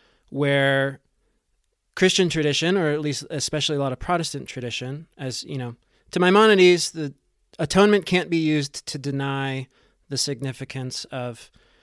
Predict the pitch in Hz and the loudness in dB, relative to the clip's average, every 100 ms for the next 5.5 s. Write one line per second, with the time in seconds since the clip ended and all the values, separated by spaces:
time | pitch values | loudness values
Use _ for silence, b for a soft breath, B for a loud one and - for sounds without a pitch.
0 | b b b b _ _ _ _ 147 175 | b b b b _ _ _ _ 0 4
1 | 156 147 139 135 - 156 147 - 147 147 | 4 4 2 -4 -4 0 0 0 0 0
2 | 135 131 123 - _ _ B B - - | -2 -4 -6 -12 _ _ B B -4 -4
3 | - - - - - 156 - 165 156 147 | -2 -2 0 0 -2 -2 0 2 2 0
4 | - 151 135 143 135 123 - - 123 104 | 0 0 0 -2 -2 -4 -6 -6 -6 -8
5 | - - 135 123 | -16 -8 -4 -4